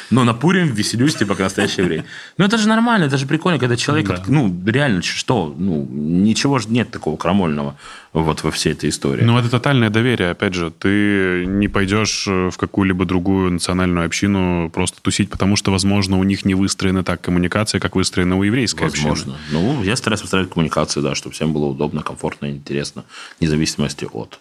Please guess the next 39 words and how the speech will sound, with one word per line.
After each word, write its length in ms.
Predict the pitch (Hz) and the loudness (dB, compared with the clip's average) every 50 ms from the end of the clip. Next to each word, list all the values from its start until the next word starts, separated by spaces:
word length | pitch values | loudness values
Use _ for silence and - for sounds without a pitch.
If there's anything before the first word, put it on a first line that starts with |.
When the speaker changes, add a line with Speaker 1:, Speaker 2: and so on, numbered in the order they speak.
| _ - | _ -4
Speaker 2:
Так, 220 | - 101 85 78 | -2 -2 -2 0
ты 80 | - 101 | 0 2
уже 180 | 104 107 107 98 | 2 2 2 0
сам 220 | - 113 104 95 | 0 0 0 0
поднял, 720 | 85 98 87 92 92 92 90 90 87 87 87 90 90 87 | 0 0 0 2 2 2 2 2 2 2 2 2 2 0
э, 40 | 87 87 | 0 0
тему 320 | - 98 92 90 87 80 | 0 0 2 2 0 0
про 120 | - 95 92 | 0 0 2
Моргина. 640 | 104 135 143 127 117 104 92 87 87 82 80 - - - _ _ | 2 2 2 2 2 2 2 2 2 0 -2 -4 -8 -14 _ _
Он 140 | - 104 107 | 0 2 2
Speaker 1:
О, 20 | |
да. 60 | 107 110 | 4 4
Speaker 2:
еврей? 420 | 117 113 123 139 151 165 180 190 180 - _ _ _ _ - - | 2 2 2 2 2 0 -2 -4 -8 -12 _ _ _ _ -12 -4
Что 200 | - - 135 131 | 0 0 0 2
происходит? 500 | - 113 104 98 - - 90 85 82 - | 4 2 2 2 2 0 0 0 0 0
Почему 380 | - 95 - - 117 131 135 | -2 0 2 2 2 4 4
его 100 | 127 107 | 4 2
Speaker 1:
Что 100 | 98 98 | 2 2
Speaker 2:
девушка, 420 | 110 131 147 135 127 - - - - 101 | 2 2 2 2 2 0 0 0 0 0
Speaker 1:
происходит? 300 | 92 98 87 87 87 90 | 2 2 0 -2 0 0
Speaker 2:
во-первых, 480 | 101 101 - 107 98 98 92 92 92 - | -2 0 0 0 0 2 0 -2 -2 -2
э, 500 | 101 95 87 90 90 92 101 95 87 98 | -2 0 2 2 2 0 0 0 0 0
сумела 380 | 92 - 107 101 101 95 98 98 | 0 2 2 4 4 4 2 2
сделать 380 | 98 101 101 92 92 95 - | 2 0 0 2 2 0 0
ему 160 | - 101 98 98 | 0 0 0 2
предложение? 720 | - 104 98 101 101 95 104 95 95 92 90 87 82 78 | 2 2 2 2 2 2 2 2 2 2 0 0 0 -2
Это 180 | 98 95 104 | 0 0 0
было 220 | 95 101 95 95 92 | 2 2 2 2 0
в 60 | - | 0
синагоге, 480 | - 113 101 95 92 95 95 95 101 | 0 2 2 2 2 2 2 2 2
как 140 | 107 127 131 | 0 0 -2
оказалось, 400 | 127 - 139 127 135 131 131 131 - | -2 -2 0 0 2 0 0 0 0
в 20 | |
ресторане, 460 | 127 123 - - 127 127 131 127 127 113 | -2 0 0 0 0 0 0 0 0 0
Speaker 1:
Да, 40 | 104 | 0
Speaker 2:
да? 100 | 120 151 | 0 0
Speaker 1:
да, 60 | 165 | -2
да, 60 | |
да, 0 | - | -4